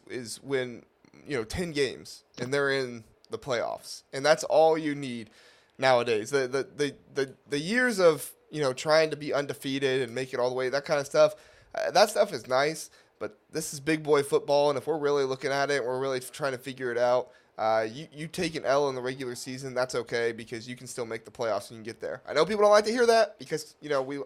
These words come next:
we like the way college football was. Trust me, I'm the same way. But if we're just looking at it realistically,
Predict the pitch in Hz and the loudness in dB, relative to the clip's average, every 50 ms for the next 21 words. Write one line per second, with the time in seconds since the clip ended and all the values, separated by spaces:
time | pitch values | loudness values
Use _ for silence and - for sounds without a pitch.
0 | - 147 151 147 151 151 151 170 156 165 160 - 175 165 170 165 - - - 180 | -8 -10 -4 -2 -2 -2 0 -2 -4 -4 -2 0 0 0 0 -2 -6 -4 -2 0
1 | 202 202 196 185 170 160 160 156 156 - - - _ - - 160 160 160 165 160 | 0 2 4 6 6 6 6 4 0 -6 -18 -20 _ 0 2 2 2 2 -2 -8
2 | 160 156 165 - _ _ _ - - 101 123 147 - - 196 202 202 202 196 180 | -8 -8 -8 -12 _ _ _ -8 -8 -8 -6 -6 -4 -2 -2 0 0 0 2 2
3 | 151 143 135 139 - - _ _ _ _ _ - 110 113 113 127 127 135 143 147 | 2 2 0 -2 -6 -14 _ _ _ _ _ -8 -6 -6 -4 -4 -4 -4 -6 -4
4 | 147 151 156 - 165 160 160 160 139 156 170 185 185 202 247 - - - 202 - | -4 -4 -4 2 4 4 4 4 4 2 0 4 4 4 4 4 0 -6 -8 -6
5 | 165 147 143 143 143 139 143 | -6 -4 -4 -4 -4 -6 -8